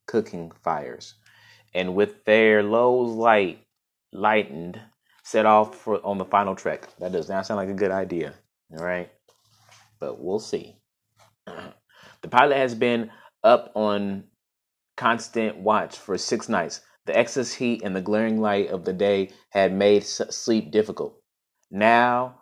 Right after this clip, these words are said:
as they neared their destination, he dozed off. The wagons rolled on.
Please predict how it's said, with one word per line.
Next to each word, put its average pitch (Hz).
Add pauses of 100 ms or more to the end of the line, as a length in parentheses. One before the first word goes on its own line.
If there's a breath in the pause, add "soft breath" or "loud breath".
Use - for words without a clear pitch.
(540 soft breath)
as 107
they 107
neared 113
their 104
destination, 107
he 107
dozed 104
off. 95 (160)
The 101
wagons 110
rolled 107
on. 107